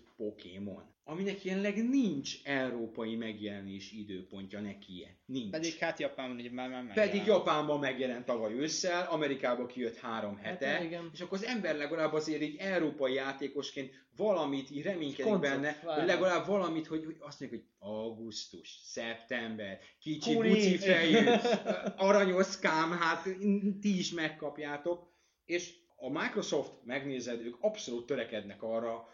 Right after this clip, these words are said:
Speaker 1: hogy szinte egy időben jönne ilyen
Speaker 3: És ez nagyon rend-,
Speaker 1: Halo
Speaker 3: helyes
Speaker 1: Áron
Speaker 3: dolog.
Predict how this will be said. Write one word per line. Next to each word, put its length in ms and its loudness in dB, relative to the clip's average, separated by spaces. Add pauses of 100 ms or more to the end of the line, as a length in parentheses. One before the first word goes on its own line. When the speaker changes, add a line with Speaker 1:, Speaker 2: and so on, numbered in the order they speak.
(140)
Speaker 1:
hogy 100 -12
szinte 400 -4
egy 180 -8
időben 340 -8
jönne 280 -10
ilyen 240 -14
Speaker 3:
És 140 -12
ez 80 -4
nagyon 180 2
rend-, 240 0
Speaker 1:
Halo 240 6
Speaker 3:
helyes 180 6
Speaker 1:
Áron 240 4
Speaker 3:
dolog. 180 -4